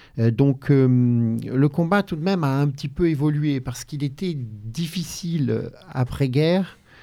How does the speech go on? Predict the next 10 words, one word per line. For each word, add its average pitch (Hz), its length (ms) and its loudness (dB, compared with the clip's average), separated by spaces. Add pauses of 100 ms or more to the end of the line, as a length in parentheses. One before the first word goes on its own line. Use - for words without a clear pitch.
(360)
euh, 135 200 2
de, 147 640 0
euh, 131 600 0 (540)
euh, 131 200 -6
s'affirmer 151 880 2
luttant 170 460 0
contre, 165 540 -4
euh, 127 560 2
le 123 120 2
judaïsme. 120 680 -2